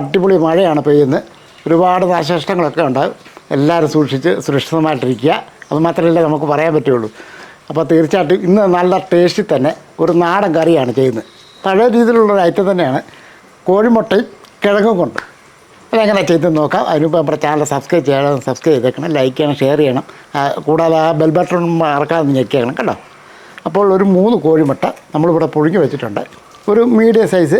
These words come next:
രണ്ട് ഉരുളൻകിഴങ്ങ്. അപ്പോൾ നമ്മൾ ഈ കറി ചെയ്യുന്നത് തേങ്ങ വറുത്തരച്ചാണ് നമ്മളത് ചെയ്യുന്നത്. ആദ്യം തന്നെ ഒരു ചീനച്ചട്ടി അങ്ങോട്ട് വെക്കാം. അതിന് ശേഷം ഒന്ന് കത്തിക്കട്ടെ. അപ്പോൾ നമ്മുടെ ഈ ചീനച്ചട്ടി ഒന്ന് ചൂടാവട്ടെ.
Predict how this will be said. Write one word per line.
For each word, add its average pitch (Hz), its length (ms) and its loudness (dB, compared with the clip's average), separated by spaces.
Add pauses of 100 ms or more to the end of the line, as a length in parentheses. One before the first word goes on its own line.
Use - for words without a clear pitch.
(140)
രണ്ട് 185 220 2
ഉരുളൻകിഴങ്ങ്. 160 500 0 (280)
അപ്പോൾ 196 220 -2
നമ്മൾ 214 160 2 (140)
ഈ 233 40 4 (120)
കറി 214 160 4 (120)
ചെയ്യുന്നത് 202 340 2 (180)
തേങ്ങ 190 280 0 (140)
വറുത്തരച്ചാണ് 175 720 -2
നമ്മളത് 143 340 -2
ചെയ്യുന്നത്. 127 280 0 (540)
ആദ്യം 196 280 2
തന്നെ 147 180 0 (380)
ഒരു 175 180 2
ചീനച്ചട്ടി 165 440 2
അങ്ങോട്ട് 135 240 -2
വെക്കാം. 156 220 -4 (1000)
അതിന് 175 260 0
ശേഷം 135 220 -2 (160)
ഒന്ന് 139 200 -2
കത്തിക്കട്ടെ. 110 340 -6 (1500)
അപ്പോൾ 190 220 0
നമ്മുടെ 185 200 2 (100)
ഈ 190 40 2 (240)
ചീനച്ചട്ടി 175 380 0
ഒന്ന് 160 140 -2
ചൂടാവട്ടെ. 123 400 -2